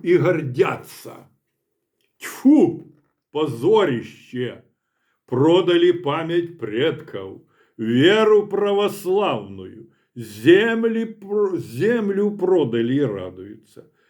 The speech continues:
Как же легко вас прошили! Где ваша честь? Опомнитесь,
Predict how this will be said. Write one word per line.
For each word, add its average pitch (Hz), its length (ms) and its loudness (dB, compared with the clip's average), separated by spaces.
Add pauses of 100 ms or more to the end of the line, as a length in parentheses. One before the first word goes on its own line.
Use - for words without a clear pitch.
(200)
Как 151 380 -4
же 123 200 -2
легко 117 560 -4
вас 117 200 -18
прошили! - 840 -20 (460)
Где 139 560 4
ваша 220 460 -2
честь? 160 640 -14 (720)
Опомнитесь, 185 1500 0